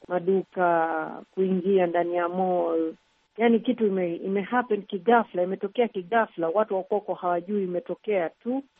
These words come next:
Lakini sasa hivi polisi wako barabarani, wako barabarani, wanajaribu kuwatuliza, lakini ndio hivyo. Barabara zimefungwa, wameshaanza curfew,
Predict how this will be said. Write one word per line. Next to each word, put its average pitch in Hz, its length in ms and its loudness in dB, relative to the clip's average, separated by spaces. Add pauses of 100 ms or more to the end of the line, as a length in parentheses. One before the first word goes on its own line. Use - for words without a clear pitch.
(400)
Lakini 247 340 2
sasa 233 140 -2
hivi 240 120 4
polisi 226 640 0
wako 214 300 0
barabarani, 233 1080 4
wako 214 240 -8
barabarani, 214 1000 2 (880)
wanajaribu 196 640 2
kuwatuliza, 180 1400 -2
lakini 185 720 -4
ndio 214 260 -2
hivyo. 185 560 0 (720)
Barabara 214 420 2
zimefungwa, 220 1200 2 (100)
wameshaanza 196 680 -4
curfew, 240 800 -4